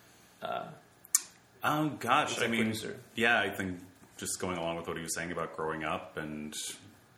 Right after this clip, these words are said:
Speaker 2: growing up with another person. We've been together almost eleven years now, and our life is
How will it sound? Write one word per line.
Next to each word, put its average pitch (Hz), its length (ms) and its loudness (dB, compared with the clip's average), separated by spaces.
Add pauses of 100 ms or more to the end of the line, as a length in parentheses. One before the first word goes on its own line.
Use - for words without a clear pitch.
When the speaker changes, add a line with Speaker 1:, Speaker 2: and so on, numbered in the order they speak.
Speaker 2:
growing 85 280 -2
up 80 180 -4
with 85 220 -4
another 80 260 -6
person. 107 720 -2
We've 87 140 -6
been 82 80 -6
together 80 340 -2
almost 82 300 -4
eleven 78 320 -4
years 78 320 -6
now, 85 300 -4
and 80 80 -2
our 76 100 -2
life 73 420 -2
is 80 160 -6